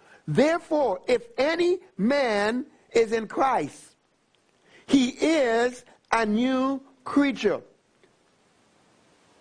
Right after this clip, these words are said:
Old are passed away. Old, the old is gone, and behold, all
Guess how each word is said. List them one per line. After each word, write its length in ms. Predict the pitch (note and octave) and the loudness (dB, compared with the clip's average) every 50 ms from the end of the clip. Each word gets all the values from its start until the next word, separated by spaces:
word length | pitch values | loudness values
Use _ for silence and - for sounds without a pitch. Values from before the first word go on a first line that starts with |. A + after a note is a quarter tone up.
| _ _ _ _ _ _ _ _ - | _ _ _ _ _ _ _ _ 0
Old 600 | C4 D4+ E4+ E4 D#4+ C#4+ A#3+ A#3+ B3 B3+ C4+ C#4+ D4 D#4+ F4 - _ _ _ _ _ _ _ _ _ _ _ _ _ _ _ _ _ _ - | 2 2 2 2 2 2 2 2 2 0 0 0 -2 -2 -2 -6 _ _ _ _ _ _ _ _ _ _ _ _ _ _ _ _ _ _ 0
are 180 | A3 A#3 A#3 | 0 0 0
passed 500 | A#3 - - D#4 C4+ C4+ B3+ B3 - - | 0 -2 -2 -2 -2 -2 -2 -4 -4 -4
away. 400 | C4+ C4 C4+ C#4+ C4+ A#3 G3+ F3+ - - _ _ _ - | -2 0 0 0 0 0 -2 -6 -10 -14 _ _ _ 0
Old, 480 | C4+ D#4 E4+ D#4+ C#4+ C4+ C#4 C4+ C4 - - - - - | 2 2 2 0 0 0 -2 -4 -8 -10 -16 -20 -16 -2
the 140 | A3 F#3 A3 - | 0 0 2 2
old 320 | - B3+ C#4 D#4 D4+ C#4 | 2 2 2 2 0 -2
is 180 | C#4+ C4+ A3 F#3+ | -4 -4 -2 0
gone, 480 | G#3 C#4 D4+ C#4 G#3+ G3 G#3 A3+ A#3+ - - - - - - - | 0 0 2 0 0 -2 -4 -4 -8 -12 -16 -20 -20 -20 -8 -4
and 220 | G#3+ A3+ A#3 A3 G3+ | -2 -2 0 0 0
behold, 800 | A#3 A#3 G#3 D#3+ - C#4+ D#4 D#4 C4+ A#3+ A3+ A#3 B3 C4+ C#4+ - - _ _ _ _ _ _ _ _ _ _ _ _ _ _ _ _ _ _ _ _ - - | 0 0 0 0 0 0 0 2 2 2 2 0 0 -2 -4 -6 -14 _ _ _ _ _ _ _ _ _ _ _ _ _ _ _ _ _ _ _ _ -2 0
all 720 | C4 C#4+ D#4+ D#4+ C#4 B3 A3 G#3+ G#3+ A3 A3+ A#3+ B3 | 2 2 2 2 2 0 0 0 0 0 -2 -2 -4